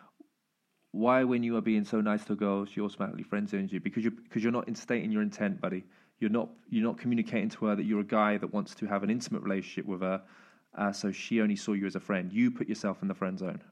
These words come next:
all right? Um, Saturday is the, right, uh, right. Thank you, f-, guys, for joining. Um, sorry if I haven't answered your question. I've tried to get through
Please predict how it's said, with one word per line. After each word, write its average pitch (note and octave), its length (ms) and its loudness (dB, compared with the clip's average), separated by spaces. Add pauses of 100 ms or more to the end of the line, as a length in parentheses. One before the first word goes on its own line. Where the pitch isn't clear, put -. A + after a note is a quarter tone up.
all G2+ 60 0
right? G2+ 160 2 (1000)
Um, F#2 580 -4 (1120)
Saturday - 420 -10
is - 80 -12
the, - 160 -16 (140)
right, E2 280 0 (220)
uh, - 520 -10
right. - 180 -6
Thank C3 360 -2
you, B2 140 2
f-, A2+ 140 -12
guys, A2+ 220 2
for A#2 80 -4
joining. A#2+ 460 2 (520)
Um, G#2+ 720 6 (380)
sorry B2+ 420 2
if A#2 80 0
I A#2+ 60 6
haven't A2+ 220 2
answered A2 300 0
your F#2 80 -4
question. A2 640 -2
I've G2 220 -2
tried A#2+ 300 -2
to G#2+ 80 -2
get G#2 160 -4
through A#2 420 0